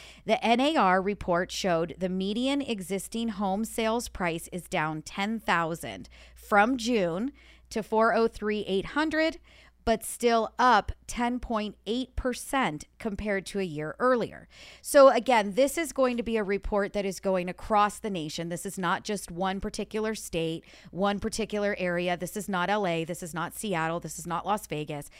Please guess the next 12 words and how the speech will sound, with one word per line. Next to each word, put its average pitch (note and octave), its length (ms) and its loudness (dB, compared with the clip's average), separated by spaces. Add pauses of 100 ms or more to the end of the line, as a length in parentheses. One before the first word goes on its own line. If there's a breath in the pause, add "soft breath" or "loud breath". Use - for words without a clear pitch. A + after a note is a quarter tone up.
(160 loud breath)
It's - 120 -12
not G3+ 220 2
Tennessee. A3+ 420 -4
It's G3 160 -6
not, F#3 280 0
you G3 100 -4
know, F3 160 -2
it, F3+ 180 -6
it's - 220 -10
not G3 220 0
San A3+ 180 2
Antonio. A#3 540 2